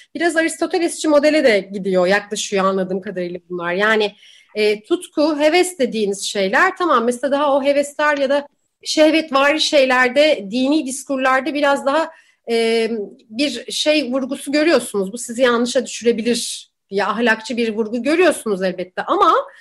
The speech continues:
o tanım, e, duyguyu ne olursa olsun rasyoneliteyle, düşünceyle, akılla çeliştiren bir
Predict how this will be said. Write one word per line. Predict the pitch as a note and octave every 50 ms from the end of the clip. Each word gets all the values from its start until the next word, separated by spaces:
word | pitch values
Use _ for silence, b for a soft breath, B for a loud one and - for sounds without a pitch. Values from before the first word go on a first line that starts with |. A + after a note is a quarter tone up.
| B B B B B B _
o | - D4+ G4+ G4
tanım, | - G#4 G4+ F4 D#4+ E4+ A#4 C#5+ - - _
e, | - A3 A3 A3+ A3+ A#3 G#3 F3+ F#3
duyguyu | A3 D#4+ G4+ G#4+ E4+ D4 C#4+ B3+ C4+ F4 A#4 A#4+ - - _
ne | - C4 C4 D#4+ G4 G4+
olursa | G#4+ G4 D#4 D4+ B3+ - - - A3
olsun | F#3+ F#3+ G3 F#3+ - - - D4 F4 A4+ B4 b b b b b b b _ _ _ - G3 F#3+
rasyoneliteyle, | B3 B3 C#4 C4+ C4+ - D#4+ D#4+ E4 F#4 F#4 F#4 - D#4+ C4 A#3+ A3+ G#3+
düşünceyle, | F#3+ B3 A#3+ - - D#4 D4+ D#4 D#4+ E4 E4 D4+ A#3+ A3
akılla | - - B3+ B3 - - F#4+ D#4+ C#4+ C4 B3 C4 D4+ D4+
çeliştiren | - - E4 E4 C#4 D4+ - - - D4 C#4+ D#4 E4 E4+ E4+ D#4 B3+
bir | C4+ C4 A#3 - - - -